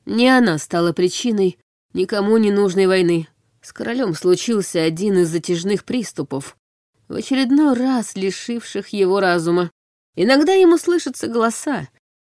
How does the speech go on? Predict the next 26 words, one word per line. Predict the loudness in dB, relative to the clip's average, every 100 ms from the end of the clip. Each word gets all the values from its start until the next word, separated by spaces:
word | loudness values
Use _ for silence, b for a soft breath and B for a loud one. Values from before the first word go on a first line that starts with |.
| -2
и | 2
во | 4
время | 6 6 6
этого | 4 2 -2
приступа | 0 -2 -2 -2 2
он | 2
решил, | 2 0 -4 -2 -2 -4 _ _ _
что | -8 0
с | 0 4
ним | 6 6
говорят | 4 2 2 2
боги. | 2 2 0 -6 _ _ _
Именно | -2 2 2 2 2
они | 2 2 2 0
и |
повелели | 0 0 0 2 2 2
ему | 0 0 0 0
отнять | 0 0 0 0 -2
Глодер | 0 0 0 0 0
у | 2 2
Убрии». | 4 2 2 _ _ _
Голос | -4 0 0 0
Нортона | 0 0 0 0
Вестегарда | -2 -2 -4 -2 -2 -2 -6 -10 _ _
прозвучал | -6 -4 -2 -2 -2 -2
саркастически. | -4 -6 -6 -6 -8 -10 -8 -8